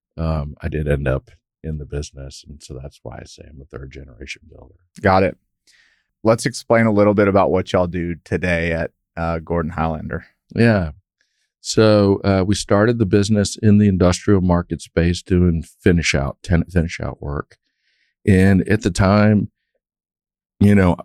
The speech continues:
Speaker 1: my thesis was the waves were good and there weren't a whole lot of surfers out there.
Speaker 2: Mm.
Speaker 1: And, uh, it's just fascinating what's happened in that market space in the last sixteen years. And,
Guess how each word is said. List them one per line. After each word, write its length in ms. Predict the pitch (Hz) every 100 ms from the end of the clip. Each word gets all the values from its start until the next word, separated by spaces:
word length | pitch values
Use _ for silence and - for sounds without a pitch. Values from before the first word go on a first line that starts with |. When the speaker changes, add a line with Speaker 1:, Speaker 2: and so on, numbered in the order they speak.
| -
Speaker 1:
my 300 | 95 98 101
thesis 480 | - 92 - -
was 320 | 95 90 87 92
the 120 | 92
waves 380 | 87 90 87 -
were 140 | 80
good 420 | 80 90 95 90
and 140 | 87 80
there 100 | 85
weren't 220 | 85 82
a 40 |
whole 160 | 82 80
lot 140 | 82
of 80 | 73
surfers 420 | - 85 - 71
out 220 | 71 65 -
there. 280 | 60 64 101
Speaker 2:
Mm. 340 | 104 92 87 _ _ _ _ _
Speaker 1:
And, 520 | 92 92 90 87 85
uh, 400 | 85 80 73 71 - - _ _ _ _ _ -
it's 120 | 98
just 220 | 127 -
fascinating 600 | - 98 101 - 95 87
what's 200 | 90 87
happened 380 | - 85 87 90
in 120 | 85
that 160 | 80 71
market 340 | 82 85 -
space 380 | - - 95 -
in 80 | 92
the 80 | 80
last 280 | 85 78 -
sixteen 480 | 76 - 92 82
years. 480 | 85 80 90 - - _ _ _ _ _ _ _ _ _ _ _ _ _ - - _ _ _ 107
And, 560 | 101 101 95 92 87